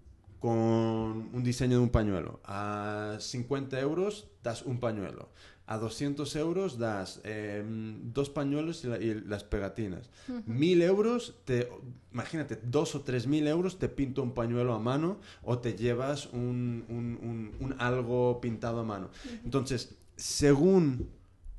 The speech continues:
Speaker 1: el, lo que pides de dinero, según la recompensa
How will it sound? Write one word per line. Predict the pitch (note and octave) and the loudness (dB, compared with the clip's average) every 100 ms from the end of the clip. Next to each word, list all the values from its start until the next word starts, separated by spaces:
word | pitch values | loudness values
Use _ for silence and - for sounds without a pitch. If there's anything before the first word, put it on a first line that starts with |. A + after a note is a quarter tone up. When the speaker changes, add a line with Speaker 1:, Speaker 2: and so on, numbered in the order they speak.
| - | -4
Speaker 1:
el, | C3+ C3 C3 C3 C3 C3 - _ - | 0 0 0 0 -2 -4 -8 _ 2
lo | C3+ C3+ | 4 4
que | C3 B2+ | 0 -2
pides | - F3 C#3 B2 G#2+ | 0 0 2 2 2
de | B2 | -2
dinero, | A2+ C3+ E3 F#3 A3 - - _ - | 0 0 0 -2 -6 -12 -20 _ -12
según | - - C#3 B2 C#3+ D3+ F3 - - | -6 0 2 6 6 8 4 -2 -2
la | B2 A#2 | 0 2
recompensa | A#2 - G#2 G2+ - - | 0 -4 -8 -6 -8 -10